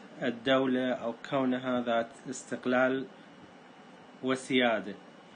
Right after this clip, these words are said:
فمهما كانت الدولة صغيرة أو كبيرة من حيث المساحة فهي لها الحق في منح الجنسية، وسواء كانت تلك الدولة مستقلة أو تحت ال-، آه، يعني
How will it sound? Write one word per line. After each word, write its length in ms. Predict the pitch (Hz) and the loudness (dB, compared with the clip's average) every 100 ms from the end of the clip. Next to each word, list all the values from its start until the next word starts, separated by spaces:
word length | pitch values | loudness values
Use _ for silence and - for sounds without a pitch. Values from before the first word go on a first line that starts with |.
| - - | -20 -4
فمهما 380 | 131 135 135 123 | 0 2 2 0
كانت 340 | 120 120 113 - | 0 -4 -4 -8
الدولة 280 | 104 110 104 | -6 -4 -4
صغيرة 440 | - 110 135 156 | -6 -6 -2 0
أو 180 | 131 143 | 0 -2
كبيرة 340 | - 139 139 135 | -2 -4 -2 -4
من 100 | 127 | -6
حيث 280 | - 131 143 | -6 -6 -6
المساحة 520 | 139 131 135 - 147 | -8 -6 -8 -6 -8
فهي 340 | 151 156 151 | -6 -4 -2
لها 220 | 147 139 | -4 -6
الحق 280 | 131 - 147 - - | -10 -4 -4 -4 -10
في 60 | |
منح 260 | 135 139 139 | -10 -8 -8
الجنسية، 600 | 127 131 131 - 151 98 - - - - - | -8 -8 -8 -4 -4 -4 -10 -20 -20 -20 -10
وسواء 340 | 131 - 165 160 | -6 0 2 2
كانت 320 | 170 160 147 - - | 2 0 -2 -12 -6
تلك 220 | 156 160 | -4 -2
الدولة 380 | 147 147 147 139 | 0 0 0 0
مستقلة 640 | 147 - 139 165 156 131 | -2 -2 -4 -2 0 0
أو 220 | - 117 120 - | -2 -2 -4 -2
تحت 200 | 135 - - | -4 -4 -4
ال-، 420 | 135 131 123 113 - - - - - - - - - | -2 -2 -2 -6 -12 -20 -20 -20 -20 -20 -20 -18 -12
آه، 560 | 110 110 110 110 110 110 - | -10 -10 -8 -8 -8 -10 -8
يعني 260 | 139 120 | -2 0